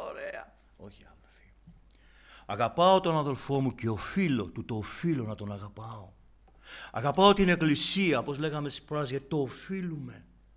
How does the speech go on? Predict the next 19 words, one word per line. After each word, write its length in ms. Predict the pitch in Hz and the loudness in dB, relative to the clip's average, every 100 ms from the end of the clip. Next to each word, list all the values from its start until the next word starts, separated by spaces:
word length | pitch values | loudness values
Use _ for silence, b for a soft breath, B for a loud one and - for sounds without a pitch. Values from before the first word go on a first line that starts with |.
| _ B B - | _ B B -14
Οφείλουμε 720 | 123 - - 202 185 151 147 | -12 -10 -2 0 2 0 -2
να 160 | 139 | -2
αγαπάμε, 720 | 135 131 127 - 175 156 107 85 B B | -4 -4 -6 0 0 0 -4 -8 B B
χρεωστούμε 840 | - 175 160 147 - - 196 170 | -4 2 4 2 0 -2 0 0
και 180 | - 165 | 0 2
οφείλουμε 680 | 143 - 185 202 170 135 98 B B | 2 0 -2 2 2 0 -4 B B
και 120 | - | -4
πρέπει 260 | 170 185 190 | 0 2 2
να 120 | 180 | 2
αποδώσουμε. 1120 | 170 175 151 131 160 202 175 165 147 135 92 - - _ _ - _ | 2 0 -6 0 4 4 2 -4 -6 -6 -10 -14 -20 _ _ -20 _
Αδελφοί, 580 | - 104 95 - 113 101 - - _ _ _ _ _ - | -20 -20 -18 -16 -14 -14 -18 -20 _ _ _ _ _ -20
άλλο 240 | - 131 156 | -8 -6 -4
το 140 | 151 | -4
ένα 240 | 151 147 143 | -4 -4 -4
όμως 480 | 156 180 214 202 - - - - - | -4 -6 -8 -12 -20 -20 -20 -20 -20
και 160 | - 92 | -20 -20
άλλο 140 | 101 - | -20 -20
το 100 | 101 101 | -18 -16
άλλο. 280 | 104 104 92 | -12 -12 -12